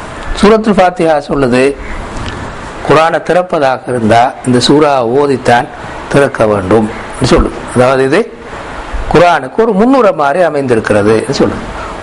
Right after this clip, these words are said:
உம்முல் கிதாப், உம்முல் கிதாப் என்ற இந்த பெயரங்களை சொல்கிறது குர்ஆனுடைய எல்லா கருத்துக்களையும் வரையறுத்து சுருக்கி ரத்தின சுருக்கமாக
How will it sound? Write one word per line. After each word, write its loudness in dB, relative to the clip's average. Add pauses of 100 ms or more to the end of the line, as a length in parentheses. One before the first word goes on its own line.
உம்முல் 4
கிதாப், 2 (440)
உம்முல் 4 (120)
கிதாப் 4
என்ற 0
இந்த 2 (760)
பெயரங்களை 2
சொல்கிறது 2 (380)
குர்ஆனுடைய 2 (420)
எல்லா 4
கருத்துக்களையும் 0 (680)
வரையறுத்து 2
சுருக்கி 2
ரத்தின 2
சுருக்கமாக 0